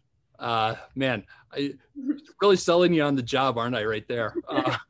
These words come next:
<laughs> there's, but, but that, but that is, that is the reality, you know, like any given,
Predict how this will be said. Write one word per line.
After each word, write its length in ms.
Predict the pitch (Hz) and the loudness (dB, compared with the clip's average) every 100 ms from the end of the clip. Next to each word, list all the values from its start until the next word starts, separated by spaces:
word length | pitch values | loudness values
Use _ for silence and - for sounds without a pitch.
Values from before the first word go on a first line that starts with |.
| _ | _
<laughs> 180 | - | -20
there's, 280 | - 151 180 - 180 - _ - - _ - - _ _ - 170 254 - - | -12 -10 -10 -10 -12 -12 _ -18 -18 _ -20 -20 _ _ -14 -6 -6 -6 2
but, 200 | 214 147 | 2 2
but 200 | 160 - | -4 -2
that, 220 | - 190 - - 131 165 254 - | -4 -4 -6 -10 -6 -2 -2 0
but 140 | 151 | 0
that 180 | 156 165 | 2 2
is, 220 | 160 170 - - - | 0 -4 -16 -20 -6
that 200 | 143 156 | -2 0
is 160 | 165 143 | 0 0
the 100 | 139 | 0
reality, 520 | 135 131 135 127 120 | 2 2 2 0 0
you 120 | 120 | -4
know, 140 | 123 123 | -2 -2
like 200 | 123 139 | -2 -2
any 180 | 147 | -2
given, 400 | 151 165 151 147 | 0 0 0 -2